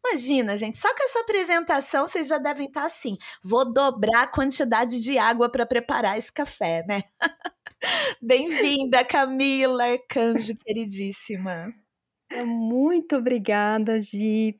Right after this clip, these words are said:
Speaker 2: pelo convite. Agradeço
Speaker 1: Imagina.
Speaker 2: muito, eh, essa oportunidade, né, pra gente conversar um pouco, eh, principalmente sobre a pesquisa no Brasil, né, e a minha, eh,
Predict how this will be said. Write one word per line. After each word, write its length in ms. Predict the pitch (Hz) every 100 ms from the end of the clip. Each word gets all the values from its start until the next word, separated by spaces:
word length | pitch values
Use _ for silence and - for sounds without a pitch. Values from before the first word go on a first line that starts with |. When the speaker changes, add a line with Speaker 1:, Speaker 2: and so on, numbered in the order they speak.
| -
Speaker 2:
pelo 360 | 240 247 247
convite. 880 | 240 233 214 196 202 202 - - 208 208 -
Agradeço 720 | 214 208 220 202 220 214 254
Speaker 1:
Imagina. 300 | 226 220 233
Speaker 2:
muito, 440 | 254 240 185 - 208 180 185 - - _
eh, 680 | 233 214 214 208 185 185 -
essa 320 | 202 214 - 233
oportunidade, 1160 | - 233 - 233 220 190 190 233 269 220 208
né, 160 | 202 214
pra 160 | 220 208
gente 280 | 214 -
conversar 480 | - 214 208 208 226
um 140 | 208 208
pouco, 520 | 214 208 208 - 190 - - - - -
eh, 320 | 202 196 196
principalmente 760 | - 240 262 311 233 247 247 254
sobre 420 | - 247 233 247
a 140 | - 370
pesquisa 680 | 339 294 - - 226 220 214
no 120 | 208
Brasil, 680 | - 196 180 185 190 262 294
né, 260 | 254 269 -
e 200 | 220 311
a 120 | 277
minha, 560 | 214 208 294 311 214 196 _ _ - _ -
eh, 320 | 185 190 180